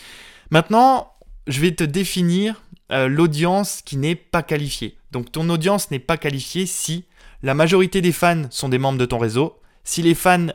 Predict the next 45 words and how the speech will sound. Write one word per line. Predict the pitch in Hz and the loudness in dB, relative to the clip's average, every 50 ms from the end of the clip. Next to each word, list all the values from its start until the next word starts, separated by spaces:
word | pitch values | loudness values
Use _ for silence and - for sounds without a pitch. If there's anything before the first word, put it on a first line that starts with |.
| _ | _
habitent | - 135 135 147 156 143 135 | -4 -4 -2 -2 -4 -4 -2
dans | 127 117 117 | -2 -2 -2
toute | - 160 - | -2 -4 -2
la | 151 131 | -2 -2
France, | 120 - - 147 185 208 - - - - - _ - - - - _ _ - | -2 0 0 0 0 0 -2 -6 -10 -14 -20 _ -20 -20 -20 -20 _ _ 0
et | 156 170 196 | 2 2 2
si | 196 - - 170 151 | 2 0 -2 -2 -2
tu | - 175 | 0 0
invites, | 170 160 147 175 202 190 - - | 0 0 2 0 -2 -2 -2 -2
euh, | 143 135 127 131 127 127 - - | 0 0 0 0 -2 -4 -6 -4
tout | - 185 | -2 0
le | 175 | 2
monde | 160 156 170 180 190 175 - - | 2 2 2 0 -2 -2 -2 0
à | 139 | 0
liker | 139 135 143 139 - 165 | 2 2 2 0 0 0
ta | 156 143 | -2 0
page | 131 - 143 127 - | 0 0 -2 -2 -2
Facebook. | 147 135 123 113 110 95 - - - _ _ - - | -4 -6 -6 -6 -10 -12 -12 -16 -20 _ _ -14 -10
Parce | - - - | -10 -6 -4
que | - 151 | -4 -4
si | - 165 147 | -2 -4 -4
tu | - 156 | -4 -2
invites | 151 139 151 160 147 - - - _ | -2 -2 -4 -6 -8 -10 -18 -16 _
tout | - 202 208 | -6 -2 -2
le | 196 | 0
monde, | 190 190 190 190 180 165 | 0 0 0 0 -2 -4
tous | - 180 160 | -4 -4 -2
tes | 175 175 160 | 0 0 0
amis | 170 165 165 165 156 | 0 0 0 0 0
à | |
liker | 143 143 139 - 143 | -2 -2 -4 -4 -4
ta | - 135 | -4 -4
page | - 135 120 - | -4 -4 -6 -6
Facebook, | - 131 120 117 135 170 196 185 - - - - - _ - | -6 -8 -6 -4 -2 -4 -4 -4 -8 -20 -20 -20 -20 _ -6
là | 139 151 170 175 | -2 0 0 0
forcément, | 170 185 180 - - 165 151 151 156 175 185 180 - _ _ _ _ _ - - | 0 -2 -4 -2 -2 -4 -2 -2 0 -2 -2 -4 -6 _ _ _ _ _ -12 -8
euh, | - 135 131 131 127 127 | -6 -4 -2 -2 -2 -2
il | 127 | -2
y | 135 | -2
a | |
des | 131 135 | -4 -2
personnes | - - 135 - - 160 170 175 | -2 -2 -2 -2 -2 -4 -4 -4
qui | - - | -4 -6
ne | 131 | -8
seront, | 120 - - - 147 156 165 165 | -8 -8 -6 -6 -4 -4 -4 -6